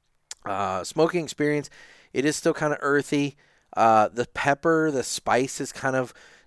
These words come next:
way, you know, kind of, kind of receded back a little bit. Um, and it's just kinda,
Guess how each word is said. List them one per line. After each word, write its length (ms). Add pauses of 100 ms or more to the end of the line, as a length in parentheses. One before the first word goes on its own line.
(140)
way, 520
you 280
know, 140
kind 220
of, 200 (140)
kind 180
of 220
receded 640
back 340
a 60
little 260
bit. 380 (400)
Um, 800 (200)
and 580
it's 220
just 180
kinda, 520